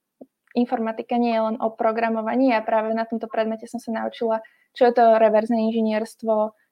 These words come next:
niečo o informačnej bezpečnosti, aké to je zaujímavé a že je to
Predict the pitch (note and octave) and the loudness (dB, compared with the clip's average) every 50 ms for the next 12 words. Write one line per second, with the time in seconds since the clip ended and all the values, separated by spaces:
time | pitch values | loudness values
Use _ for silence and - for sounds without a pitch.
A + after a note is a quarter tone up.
0 | _ - - A3+ A3 G#3+ G#3+ G#3+ A3 A3 A3 A3 - B3 - A3 G3+ - A#3+ A#3+ | _ 2 4 6 6 6 6 4 4 2 0 -2 -2 0 0 0 0 0 0 -2
1 | A#3+ - B3 A#3 A3+ A3+ - - B3 A3 G#3+ G#3+ A3 - - A3+ A3+ - A#3 A3+ | -2 -2 -2 -2 -4 -4 -4 -6 -6 -6 -4 -6 -6 -6 -8 -10 -8 -8 -10 -10
2 | - _ B3 A3 A3 A3 - A#3 - A3+ A3 G#3+ G#3+ A3+ A3+ A3+ A3+ G#3+ G#3+ A3+ | -6 _ -2 -2 -2 -2 -4 -4 -2 -2 -2 -2 -2 -2 0 2 2 4 4 4
3 | A#3 A#3+ A#3 A3+ A3 G#3 G#3+ G#3+ G#3+ G#3+ A3 _ _ _ _ _ - - G#3+ G#3+ | 2 2 2 2 2 0 0 0 0 -2 -4 _ _ _ _ _ -2 0 4 4
4 | G#3 A3 A3+ A#3 A3 G#3+ G#3+ G#3+ G#3+ A3+ G#3+ G#3 G#3+ | 4 4 2 0 0 0 -2 -2 -2 -2 -2 -2 -4